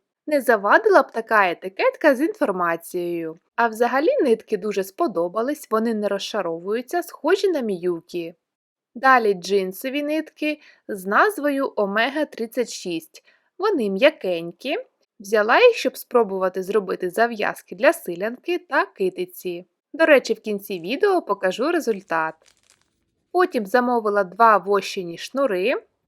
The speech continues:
Чорний — це поліестровий товщиною нуль вісім міліметрів. Він більш блискучий та ковзає. Другий білий — це бавовняний товщиною один міліметр.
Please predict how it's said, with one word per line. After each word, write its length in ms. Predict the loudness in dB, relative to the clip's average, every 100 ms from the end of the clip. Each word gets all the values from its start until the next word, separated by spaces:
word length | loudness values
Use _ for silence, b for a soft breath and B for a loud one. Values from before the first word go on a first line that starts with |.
| -12
Чорний — 460 | 0 2 2 -4 -14
це 200 | -6 -6
поліестровий 1000 | -2 0 2 0 -2 -10 -6 -4 -2 -4
товщиною 720 | -2 -6 -4 -8 -6 -4 -4
нуль 220 | -2 -4 -6
вісім 320 | -10 -8 -6 -4
міліметрів. 720 | -4 -4 -6 -10 _ -14 -14 -20 b b b -4
Він 280 | 2 2 2
більш 340 | -2 -6 -6
блискучий 840 | -2 -2 -2 -10 -8 -8 -4 -2
та 300 | -2 0 0
ковзає. 920 | 0 -2 0 0 0 -4 -4 -6 -8 -12 _ _ _ _ _ _ _ _ _ _ _ _ _ _ _ _ _ _ _ _ _ _ -10
Другий 420 | 0 0 2 -4
білий — 540 | -4 -4 0 2 0 -2
це 180 | 2 4
бавовняний 800 | 6 4 4 2 2 -2 -6 -6
товщиною 800 | -4 -6 -6 -6 -4 -2 0 0 2
один 360 | 0 0 -4
міліметр. 720 | -4 -4 -4 -6 -8 -8 -12